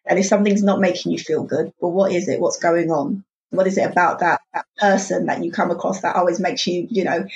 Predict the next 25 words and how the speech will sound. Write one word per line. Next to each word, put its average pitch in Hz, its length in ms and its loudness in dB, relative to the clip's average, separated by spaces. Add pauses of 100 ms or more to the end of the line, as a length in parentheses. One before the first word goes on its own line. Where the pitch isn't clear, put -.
(160)
get - 160 2
annoyed 190 540 4
or, 196 220 4 (100)
<laughs> 233 180 2 (340)
or, 202 260 6
um, 202 420 0
you 214 100 -2
start, - 260 0
you 202 80 0
know, 190 120 2
you 190 120 -2
walk 196 220 -2
into 196 180 -2
that 185 160 -2
room 190 100 0
and 190 100 -8
think, - 180 -4
"Oh, - 120 -4 (180)
right, 185 200 -2
what 185 100 -2
am 180 80 -2
I 190 60 -2
doing 190 180 -2
here 190 200 2
again?" 175 280 -2